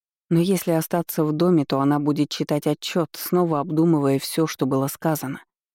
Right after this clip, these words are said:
теребя это как больной зуб. "У нас тут для разнообразия солнце выглянуло, Сэдди.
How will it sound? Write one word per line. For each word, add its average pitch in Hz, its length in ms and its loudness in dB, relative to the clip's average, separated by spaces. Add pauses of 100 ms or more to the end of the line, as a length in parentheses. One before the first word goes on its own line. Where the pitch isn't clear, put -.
(280)
теребя 170 500 0
это 180 240 0
как 143 220 -2
больной 156 380 4
зуб. 160 260 -4 (720)
"У 202 60 2
нас 208 260 4
тут 208 200 0
для 190 140 2
разнообразия 185 720 2
солнце 214 420 0
выглянуло, 139 520 2
Сэдди. 147 400 -6